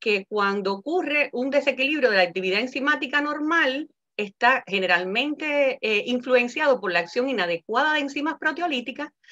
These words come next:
por tanto puede provocar el desarrollo de enfermedades como cáncer, metástasis, Alzheimer, pratia-, pancreatitis, ar-,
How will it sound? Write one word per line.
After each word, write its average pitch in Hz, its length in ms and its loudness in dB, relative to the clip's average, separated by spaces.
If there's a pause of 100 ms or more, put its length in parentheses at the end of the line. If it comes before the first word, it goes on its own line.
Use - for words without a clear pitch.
(220)
por 226 140 2
tanto 269 340 2
puede 262 240 6
provocar 269 380 2
el 262 100 2
desarrollo 214 480 0
de 214 120 -2
enfermedades 214 1000 0
como 170 300 -6
cáncer, 226 580 0
metástasis, 208 800 -2
Alzheimer, 185 760 -2
pratia-, 160 400 -6 (100)
pancreatitis, 240 800 -2 (540)
ar-, 190 240 -2